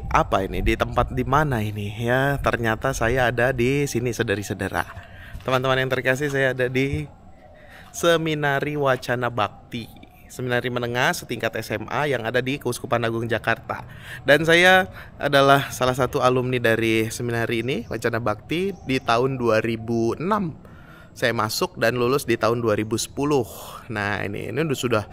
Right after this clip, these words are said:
luar biasa sekali, bau-, bagus sekali sekarang ya. Maka kita akan tur ke Seminari Wacana Bakti dan inilah kita jalan-jalan kita. Ini lobinya,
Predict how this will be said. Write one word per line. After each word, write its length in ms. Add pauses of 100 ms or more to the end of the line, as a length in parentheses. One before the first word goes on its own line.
(320)
luar 240
biasa 320
sekali, 400
bau-, 320
bagus 400
sekali 160
sekarang 400
ya. 160 (400)
Maka 240
kita 320
akan 320
tur 160 (160)
ke 400
Seminari 560
Wacana 320
Bakti 400
dan 240
inilah 560 (240)
kita 320
jalan-jalan 560
kita. 320
Ini 160
lobinya, 560